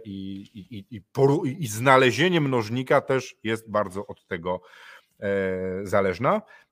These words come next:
I co wtedy robimy? E, na tej jak największej grupie porównawczej, e, robimy przeciętną wartość mnożnika dla branży i traktujemy nim ebitdę.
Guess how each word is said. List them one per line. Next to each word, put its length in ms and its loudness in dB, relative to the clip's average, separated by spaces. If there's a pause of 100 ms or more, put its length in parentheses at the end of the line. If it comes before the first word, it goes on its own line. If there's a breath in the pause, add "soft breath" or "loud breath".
I 80 -2
co 100 2
wtedy 260 4
robimy? 520 2 (100)
E, 260 -2
na 100 2
tej 260 0
jak 200 2
największej 460 -2
grupie 340 -4
porównawczej, 960 -2
e, 400 -4
robimy 520 -4
przeciętną 920 -4 (520)
wartość 680 6
mnożnika 680 -4
dla 160 0
branży 520 0 (680 soft breath)
i 200 -4
traktujemy 800 -4 (220)
nim 280 -12 (180)
ebitdę. 500 -10